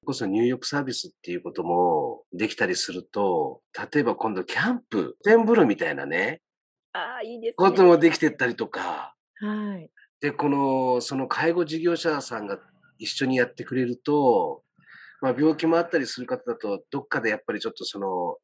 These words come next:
Speaker 1: 車の中ではなくて、施設なんかにちょっとふって寄れたりすると、またそこでちょっと治療ができたりとか、今度そういうことにもつながっていきますし、いろんなサービスが今度ね、していけるなと思ってですね、なんとかこの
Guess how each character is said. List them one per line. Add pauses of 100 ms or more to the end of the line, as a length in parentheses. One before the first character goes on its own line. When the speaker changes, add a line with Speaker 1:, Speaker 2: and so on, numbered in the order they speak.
(160)
Speaker 1:
車
の
中
で
は
な
く
て、 (420)
施
設
な
ん
か
に
ち
ょ
っ
と
ふ
っ
て
寄
れ
た
り
す
る
と、 (240)
ま
た
そ
こ
で
ち
ょ
っ
と
治
療
が
で
き
た
り
と
か、 (840)
今
度
そ
う
い
う
こ
と
に
も
つ
な
が
っ
て
い
き
ま
す
し、 (360)
い
ろ
ん
な
サ
ー
ビ
ス
が
今
度
ね、
し
て
い
け
る
な
と
思
っ
て
で
す
ね、
な
ん
と
か
こ
の